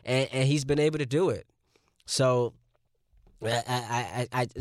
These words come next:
I just wonder, like, when that mistake does come, how he's able to handle it.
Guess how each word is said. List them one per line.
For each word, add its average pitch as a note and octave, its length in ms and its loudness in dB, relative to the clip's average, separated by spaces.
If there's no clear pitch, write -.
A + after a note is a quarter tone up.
I - 40 2
just B2+ 220 -2
wonder, C#3+ 360 2
like, A2 200 -4
when E3 400 2
that C#3+ 220 2
mistake D3 600 0
does C#3+ 340 0
come, A#2+ 600 -2
how D3+ 340 6
he's D3+ 240 0
able C#3+ 240 0
to C#3 60 2
handle C#3 400 0
it. - 120 -14